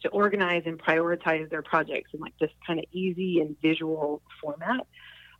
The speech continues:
um, which keeps everyone happy, right? The team members and the managers, because we get instant insight into what's happening on a particular project.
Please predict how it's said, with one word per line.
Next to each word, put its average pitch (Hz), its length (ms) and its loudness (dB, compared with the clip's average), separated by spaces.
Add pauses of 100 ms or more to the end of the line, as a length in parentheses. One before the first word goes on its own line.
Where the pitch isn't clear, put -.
um, 165 380 4
which - 240 0
keeps 240 180 6
everyone 233 260 12
happy, 170 260 4
right? 147 140 0
The 151 80 -6
team 202 220 4
members 190 320 6
and 160 120 0
the 160 60 0
managers, 151 560 -2
because 160 160 -14 (100)
we 165 60 -8
get 160 120 4
instant 165 400 -2
insight - 460 -6
into - 220 -12
what's 160 200 -2
happening 160 400 -2
on 147 100 -2
a 151 60 -8
particular - 480 -8
project. - 500 -4